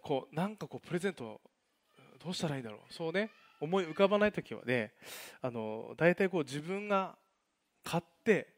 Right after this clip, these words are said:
よかったものとか勧めません？また自分が買って、また食べて美味しかったものをこう、勧めたりしますよね。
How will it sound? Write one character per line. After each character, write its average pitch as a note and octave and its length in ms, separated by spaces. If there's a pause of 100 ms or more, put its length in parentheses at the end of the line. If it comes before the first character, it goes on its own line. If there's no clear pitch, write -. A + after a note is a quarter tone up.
よ F#3 100
か E3 120
っ C#3 120
た A2 120
も G#2 140
の A2 140 (540)
と C#3+ 80
か B2 120
勧 - 80 (200)
め A#2+ 60
ま A2 140
せ C#3+ 140
ん？ B3 100 (400)
ま C3+ 80
た B2 60
自 A#2+ 160
分 C#3 200
が C#3+ 280
買 - 140
っ - 40
て、 A2+ 360 (220)
ま - 80
た B2 80
食 - 200
べ D#3+ 120
て A2+ 240 (160)
美 D3 60
味 D3+ 80
し - 60
か F3 80
っ D#3+ 40
た E3+ 100
も D#3+ 180
の D3 80
を B2 40
こ A2 240
う、 - 440
勧 B2 80
め A2 100
た G#2 100
り G#2 120 (300)
し - 140
ま A#2+ 100
す A#2+ 80
よ - 100
ね。 C#3 180